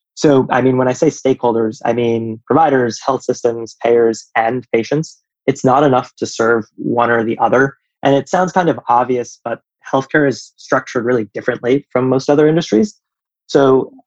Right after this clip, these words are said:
as I'm sure everyone listening knows, the person receiving services is more often than not the one paying for those services. And so in Axel's case, we can help payers reach patients with limited access to care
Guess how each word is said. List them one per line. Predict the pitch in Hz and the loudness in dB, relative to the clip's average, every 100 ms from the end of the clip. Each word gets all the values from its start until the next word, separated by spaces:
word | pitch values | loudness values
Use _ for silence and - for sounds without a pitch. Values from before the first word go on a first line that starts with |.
| - | -2
as | 135 120 - | -2 -2 -4
I'm | 139 | -4
sure | - 123 | 0 0
everyone | 120 117 | 0 2
listening | 190 170 143 | 0 2 2
knows, | 131 127 120 | 2 0 -2
the | - 139 | -4 -2
person | - 156 147 | 0 2 2
receiving | 123 - 123 131 135 - _ _ | 0 0 0 2 -2 -4 _ _
services | - 143 151 151 160 156 - | 0 4 4 4 0 0 -2
is | 131 120 | -2 -2
more | 123 123 123 | 0 2 4
often | 120 117 123 120 | 2 0 -6 -4
than | 117 117 113 | -2 -4 -2
not | 120 120 | -4 -2
the | |
one | 117 113 | -6 -6
paying | - 123 120 139 | -4 -2 0 0
for | - | 2
those | 135 139 | 2 0
services. | - 143 151 - 180 180 _ _ _ _ _ | 2 2 2 0 -2 -4 _ _ _ _ _
And | 143 139 | 0 2
so | 135 139 139 | 4 4 4
in | 131 | 4
Axel's | 147 - 160 - | 2 2 0 2
case, | 151 135 127 - _ | 4 4 2 -10 _
we | 143 151 | 0 2
can | 160 | 2
help | 143 131 - _ - | 0 -2 -4 _ 0
payers | 156 147 135 | 4 4 4
reach | 131 110 | 0 0
patients | 135 123 127 120 - | -2 -2 -2 -6 -4
with | 123 113 | -4 -4
limited | - 117 123 | -6 0 2
access | 160 - 143 | 2 0 -2
to | - | -2
care | - 131 127 123 | 0 2 2 -2